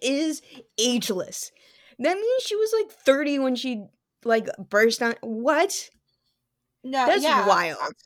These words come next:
Speaker 2: I, I know, I agree. It's very wild.
Speaker 1: Huh.
Speaker 2: It's like some of these other people, I'm like, "Okay, it tracks." Like, um,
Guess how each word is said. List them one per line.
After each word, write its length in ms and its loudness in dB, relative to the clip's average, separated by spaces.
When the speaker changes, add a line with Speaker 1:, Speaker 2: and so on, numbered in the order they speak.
Speaker 2:
I, 140 0
I 40 -4
know, 240 -2
I 140 -2
agree. 680 -8
It's 220 -12
very 340 -8
wild. 140 -12
Speaker 1:
Huh. 120 -6
Speaker 2:
It's 100 0
like 100 -4
some 240 0
of 60 -6
these 100 -2
other 160 -4
people, 300 -4
I'm 80 -4
like, 240 -6
"Okay, 340 -6
it 160 -8
tracks." 640 -8
Like, 380 -4
um, 240 -6